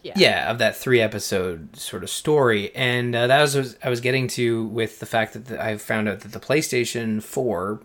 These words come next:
Speaker 2: normal, I bought it, it's a launch PlayStation four, supports H D R, which, uh, you know, Matt was kind enough to put, uh, a description from Wikipedia into the chat room.
Speaker 1: <laughs>
Speaker 2: So I'm not gonna read that on stream. And even if it wasn't from Wikipedia, that's still, that's still very, uh, impressive.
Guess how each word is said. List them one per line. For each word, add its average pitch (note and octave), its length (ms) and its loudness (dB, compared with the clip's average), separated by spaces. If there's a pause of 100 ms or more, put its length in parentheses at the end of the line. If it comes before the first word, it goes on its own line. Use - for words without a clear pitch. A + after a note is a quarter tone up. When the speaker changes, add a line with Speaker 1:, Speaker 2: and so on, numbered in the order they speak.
(180)
Speaker 2:
normal, A#2 600 -4
I G2+ 80 -6
bought G2+ 240 -2
it, F2+ 120 -8
it's - 100 -14
a - 40 -12
launch G#2 320 -6
PlayStation G#2 480 -10
four, F#2 300 -6
supports - 640 -6 (340)
H A#2+ 220 -4
D G#2 120 -2
R, E2+ 260 -2 (300)
which, A2 300 -4
uh, G2 300 -2 (280)
you - 80 -6
know, G2 100 -2
Matt G2+ 300 -2
was G#2+ 300 -8
kind G2 260 -4
enough G2+ 200 -6
to - 100 -20
put, - 260 -4 (480)
uh, G2+ 200 -4 (100)
a A2+ 120 0
description G#2 540 -4
from G#2 160 -4
Wikipedia A#2+ 580 -2
into G#2 220 -4
the G2+ 120 -6
chat F2+ 300 -2
room. - 200 4
Speaker 1:
<laughs> C#5 40 6 (320)
Speaker 2:
So G#2+ 460 2
I'm G2 180 -4 (160)
not C3+ 140 2
gonna C3 140 4
read A2+ 180 2
that G2 160 -6
on G2 160 -8
stream. G2 300 -8
And G3+ 260 8
even A#3+ 160 4
if A#3+ 80 6
it G3+ 80 8
wasn't F3 260 6
from D3 120 0
Wikipedia, G#2 440 -2
that's A#2 180 -2
still, C#3+ 340 0
that's A2 180 -4
still - 280 -8
very, G2 460 -4
uh, - 200 -10
impressive. G#2+ 400 -8